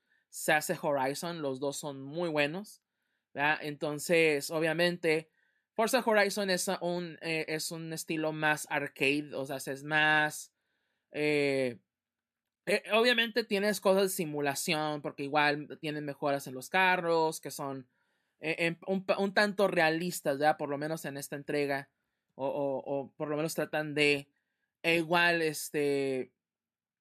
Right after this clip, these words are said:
ah, hay muchas cosas que también, obviamente los derrapes, el frenado, to-, todo eso sí, sí es un poco más de simulación, pero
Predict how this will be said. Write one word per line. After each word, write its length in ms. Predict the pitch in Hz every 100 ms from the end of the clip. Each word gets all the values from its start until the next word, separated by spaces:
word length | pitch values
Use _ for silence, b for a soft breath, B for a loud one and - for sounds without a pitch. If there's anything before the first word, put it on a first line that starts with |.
| _ _ - -
ah, 200 | 156 160
hay 140 | 190
muchas 400 | 185 190 190 185
cosas 300 | 185 175 170
que 80 | 185
también, 360 | 170 165 170 165
obviamente 400 | 160 156 151 160
los 160 | 151
derrapes, 960 | 147 143 156 151 151 - 156 147 147 -
el 80 | 139
frenado, 600 | 143 139 143 143 143 131
to-, 320 | 156 104 143
todo 240 | 185 175
eso 200 | 175 185
sí, 540 | - 170 165 160 165 _ _ _ _ _
sí 160 | -
es 100 | 185
un 120 | 185 190
poco 260 | 196 196
más 240 | 185 180 170
de 60 |
simulación, 840 | 185 185 160 151 143 - 190 175 165
pero 560 | 170 160 156 156 147